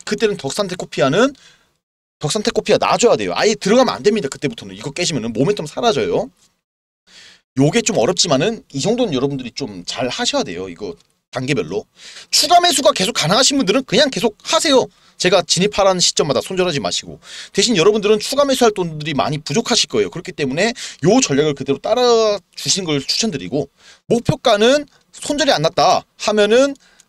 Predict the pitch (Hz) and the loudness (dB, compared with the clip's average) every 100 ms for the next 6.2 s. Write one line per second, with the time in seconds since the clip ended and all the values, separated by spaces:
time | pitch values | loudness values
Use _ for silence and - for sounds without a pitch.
0 | _ - - 139 160 196 214 - 226 - | _ -4 -2 2 2 2 0 -2 -2 2
1 | 220 208 170 151 214 254 - _ _ 143 | 2 2 0 0 0 -2 -4 _ _ 0
2 | 156 208 160 156 147 156 196 _ _ _ | 2 2 0 2 2 2 -2 _ _ _
3 | - 107 87 139 185 156 - 101 123 247 | -8 -6 -2 -2 0 -2 -2 0 2 2
4 | - - - _ 226 262 - - - 247 | -2 -18 -20 _ 0 0 0 -4 -2 0
5 | 294 226 156 151 123 147 139 143 107 95 | 2 0 0 -2 -2 -4 -4 -4 -6 -6
6 | 76 73 | -14 -20